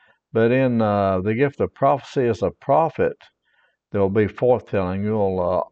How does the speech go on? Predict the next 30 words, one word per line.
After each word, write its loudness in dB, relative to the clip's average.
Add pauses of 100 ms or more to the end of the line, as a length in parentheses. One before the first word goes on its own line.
(200)
you'll -2 (360)
be -2
telling 0
what's -2
gonna -2
happen -2
in -4
the -8
future, -6 (460)
foretelling. -2 (640)
And -2
there, 2
if 0
you'll 2
study 2
the, 2 (1200)
the 0
prophets -2
of 0
old, 2 (840)
you'll 0
find 0
out, 2
and -2
you'll -2
read, 0
if -2
you'll 0
read -2
the 0